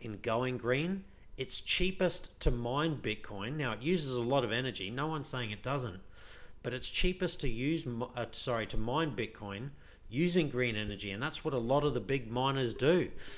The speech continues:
They use hydro, they use solar and all sorts of stuff.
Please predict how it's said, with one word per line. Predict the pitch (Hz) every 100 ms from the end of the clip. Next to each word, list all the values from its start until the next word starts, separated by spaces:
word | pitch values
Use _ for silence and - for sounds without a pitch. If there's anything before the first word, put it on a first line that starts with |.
| -
They | 123
use | 123 131 -
hydro, | - 131 151 123 110 98
they | 95 113
use | 135 135
solar | - 123 139 147 113 95
and | 101
all | 131 139
sorts | - 143 151 -
of | 131
stuff. | - 90 -